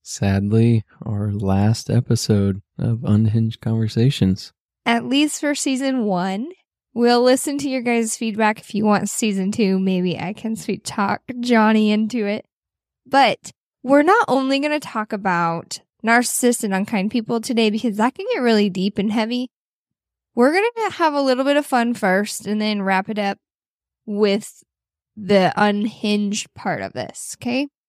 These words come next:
Speaker 1: Let's do it.
Speaker 2: Let's do it. So first thing I wanna talk about, our first episode, you talk about macros, and that was, you were just starting. We are several weeks in, and so I just wanna hear from you, and I think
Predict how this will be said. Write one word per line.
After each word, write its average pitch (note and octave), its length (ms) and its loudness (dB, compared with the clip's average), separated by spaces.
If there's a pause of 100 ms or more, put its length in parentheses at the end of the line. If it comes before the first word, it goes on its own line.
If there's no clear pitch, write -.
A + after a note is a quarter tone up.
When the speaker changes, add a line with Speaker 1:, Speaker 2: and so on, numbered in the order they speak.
Speaker 1:
Let's - 240 0
do G2+ 220 6
it. - 80 -2 (200)
Speaker 2:
Let's - 240 -4
do F#3 100 -4
it. D#3 180 -6
So B3+ 540 0
first F4+ 400 -2
thing G4+ 140 0
I F#4+ 40 -4
wanna E4 120 -6
talk A#3+ 240 -2
about, G#3 260 -2 (1080)
our B3 100 -2
first D#4 260 2
episode, D#4 360 0
you A#3+ 200 0
talk A#3+ 540 -4 (680)
about G#3+ 400 2
macros, G#3+ 880 -4
and G#3 460 0
that G3+ 140 0
was, G3 200 -2
you F#3 160 -4
were F3+ 80 -4
just E3 200 -6
starting. C#4 640 0 (500)
We C#4+ 200 0
are G4+ 120 0
several A#3 440 0
weeks F#3+ 380 -4
in, G#3+ 380 -2 (240)
and A#3+ 460 0
so B3 400 0
I G#3 260 0
just D4 180 -4
wanna E4+ 160 -4
hear C4+ 260 -2
from A#3+ 220 -2
you, A3+ 280 0
and C4+ 120 -2
I B3 80 2
think A3+ 300 -2